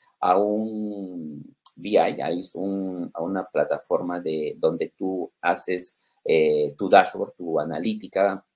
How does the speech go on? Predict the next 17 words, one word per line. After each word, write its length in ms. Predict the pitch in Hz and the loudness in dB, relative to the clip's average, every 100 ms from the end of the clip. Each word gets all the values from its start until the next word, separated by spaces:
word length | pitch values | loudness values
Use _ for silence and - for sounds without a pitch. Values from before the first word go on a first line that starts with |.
| _ - | _ -10
muestras 480 | 101 117 117 90 | -4 -2 -2 -6
tus 200 | - 82 | -8 -6
reportes, 800 | 82 - 110 101 - 90 87 - _ _ _ - | -4 2 8 8 6 0 0 -4 _ _ _ 2
eh, 380 | 87 82 82 - | 4 4 2 2
ves, 420 | 120 123 - - | 4 4 2 -4
eh, 460 | 92 85 76 73 71 | 2 4 4 2 0
eh, 120 | 85 | 0
de 160 | 82 - | 0 -2
forma 420 | - 98 98 95 | 2 2 2 -2
muy 540 | 92 107 131 135 127 95 | -4 -2 0 2 0 0
resumida 920 | 90 85 - 82 95 104 98 95 - | 0 -2 -4 -6 -4 -2 -2 -2 -6
si 180 | - 87 | -12 -6
estás 260 | - 95 | -2 -2
llegando 340 | 98 85 85 85 | -2 -2 -2 -4
a 100 | 82 | -6
tus 200 | 80 78 | -8 -10
objetivos. 840 | 73 71 - 101 90 87 - | -10 -10 -6 0 2 2 0